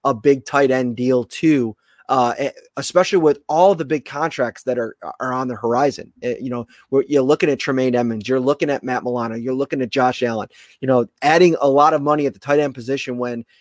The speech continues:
you know, there, there could be a couple tight ends in the draft next year. I, I think Evan Ingram makes a little bit more sense. I think you, I think you have a little bit more time to make that decision on a big contract, and he, I don't think he's done enough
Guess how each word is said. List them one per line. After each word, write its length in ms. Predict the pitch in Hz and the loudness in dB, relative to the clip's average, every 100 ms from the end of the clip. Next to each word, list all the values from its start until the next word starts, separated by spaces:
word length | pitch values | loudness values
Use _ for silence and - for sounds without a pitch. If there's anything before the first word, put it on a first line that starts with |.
| - | -10
you 80 | 151 | -4
know, 180 | 127 127 | -2 -2
there, 220 | 139 135 | 0 0
there 120 | 160 | 0
could 180 | 175 165 | 0 0
be 80 | 151 | 2
a 40 | |
couple 240 | 135 156 131 | 0 -2 -4
tight 220 | - 143 | 0 0
ends 160 | 139 123 | 0 -2
in 60 | |
the 80 | 123 | -4
draft 280 | 123 147 147 | 2 2 2
next 240 | 120 - | -4 -4
year. 240 | 123 123 113 - - _ _ _ - | 0 0 -2 -16 -20 _ _ _ -2
I, 140 | 139 - | 0 0
I 80 | 143 | 0
think 220 | 165 143 | -2 -2
Evan 240 | 143 160 147 | 0 2 2
Ingram 280 | 143 143 | 2 0
makes 180 | 135 131 | -2 -4
a 60 | 127 | -2
little 160 | 131 | -2
bit 80 | 131 | -2
more 140 | 127 120 | -2 -2
sense. 240 | 131 123 | -2 -6
I 40 | 113 | -6
think 240 | 113 113 | -12 -6
you, 60 | 123 | -6
I 80 | 117 | -6
think 160 | 123 131 | -10 -6
you 100 | 127 | -2
have 180 | 131 | -2
a 60 | 123 | 0
little 180 | 123 120 | 0 0
bit 140 | 117 | -2
more 380 | 127 127 123 120 | 0 2 4 2
time 540 | - - 127 127 135 | -4 -6 -4 -2 -4
to 120 | 131 120 | -6 -6
make 160 | 123 | -4
that 140 | 120 110 | -4 -6
decision 480 | 117 123 123 131 | -6 -6 -6 -6
on 120 | 120 117 | -6 -6
a 40 | |
big 180 | 113 117 | -6 -6
contract, 600 | 123 123 - 143 151 _ _ _ - | -6 -6 -2 0 0 _ _ _ -6
and 140 | 123 | -4
he, 120 | 127 - | -4 -2
I 60 | 147 | 0
don't 160 | 139 | 0
think 120 | 143 | -2
he's 160 | 135 123 | -2 2
done 180 | 131 135 | 2 4
enough 320 | 135 143 - | 2 2 -2